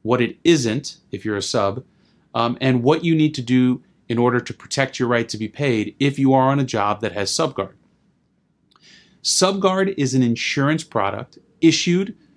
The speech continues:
to a contractor for the benefit of the owner, and the subguard is guarding against subcontractor defaults. So the contractor gets a policy of insurance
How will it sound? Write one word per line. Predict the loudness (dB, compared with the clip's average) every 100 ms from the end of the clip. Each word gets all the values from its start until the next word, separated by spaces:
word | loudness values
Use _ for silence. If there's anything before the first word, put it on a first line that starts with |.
| _ _ _
to | 0 4 4 4
a | 2
contractor | -2 0 0 0 -4 -2 -6 -6 _ _ _ _
for | -2
the | -2
benefit | 0 0 0 0 0
of | 2
the | 0 0
owner, | 4 4 2 -4 -10 _ _ _ _
and | 0 0 -2 -4
the | -2 0
subguard | 0 0 2 0 -2 -6 -4 0 2 2 0 -4 -10 _ _ _ 0
is | 2 2 -2 -8 -4
guarding | 2 2 2 2 2
against | 0 0 0 -2 -8 -16 _ -8
subcontractor | -4 0 0 -2 -2 -2 -2 -2 -4 -4 -6 -8 -10
defaults. | -12 -12 -4 -4 -4 -10 -18 _ _ _ _
So | 0 2 2
the | -2
contractor | -4 -2 0 0 0 -2 -4 -6 -8 -10 _ -4
gets | -2 -2
a |
policy | -4 -2 0 0 0 0
of | 0
insurance | -2 -2 -4 -6 -12